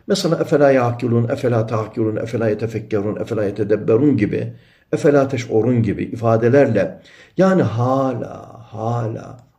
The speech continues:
acaba, neden gibi soru işaretlerini zihne tabiri caizse çakaraktan bir derece hem Allah'ın onu sorgulaması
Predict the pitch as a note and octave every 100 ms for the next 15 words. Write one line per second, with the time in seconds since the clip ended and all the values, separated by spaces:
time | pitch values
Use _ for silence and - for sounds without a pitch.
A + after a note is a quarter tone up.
0 | - C#3 D3+ - - - _ _ - C#3
1 | D#3 G3 G#3 D3+ A2+ A#2 A#2 - _ -
2 | D#3 A3 - - D3 C#3+ - C3+ C3 B2+
3 | A2+ - - - A2+ C#3+ C#3+ C3 G2+ -
4 | B2 C3 C3+ C#3 A#2+ A2+ G2+ A2+ A2+ -
5 | - - _ _ - D#3 - F#3+ E3+ A#2
6 | - D3+ F3+ F3+ - _ G3 F#3 D3 C3
7 | A#2+ C#3+ D3 - - _ - G3+ G#3+ C3+
8 | - - _ _ - C3 C3 C3+ G3 C#3
9 | B2+ A2+ - - C3 A2+ G#2+ B2 C3 B2+
10 | G3 G#3